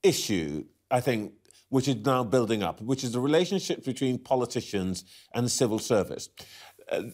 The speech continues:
on Tuesday, the Cabinet Office has a deadline, and that's a deadline for,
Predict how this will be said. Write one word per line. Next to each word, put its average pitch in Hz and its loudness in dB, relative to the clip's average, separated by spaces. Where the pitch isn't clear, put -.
on 196 4
Tuesday, 143 4
the 135 4
Cabinet 190 0
Office 139 -2
has - 2
a 123 -2
deadline, 87 0
and 127 0
that's 156 2
a 156 -4
deadline 123 0
for, 110 0